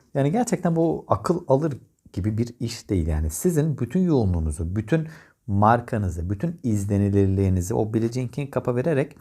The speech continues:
e, biraz daha izlenirlik seviyesini arttırmaya yönelik, yani ülkelerin olduğu bir turnuvanın, e, çok daha yüksek seviyede izlenirlik seviyesine ulaşmaya çalışması gerektiği yerde,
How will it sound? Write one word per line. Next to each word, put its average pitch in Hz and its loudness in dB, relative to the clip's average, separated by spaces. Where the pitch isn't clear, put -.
e, 113 6
biraz 139 2
daha 139 6
izlenirlik 127 2
seviyesini 117 0
arttırmaya 110 -2
yönelik, 85 -2
yani 87 -2
ülkelerin 147 4
olduğu 107 0
bir 101 -2
turnuvanın, 101 -2
e, 107 0
çok 143 -4
daha 127 4
yüksek 98 -2
seviyede 90 0
izlenirlik 98 0
seviyesine 90 -2
ulaşmaya 120 0
çalışması 113 2
gerektiği 90 2
yerde, 147 4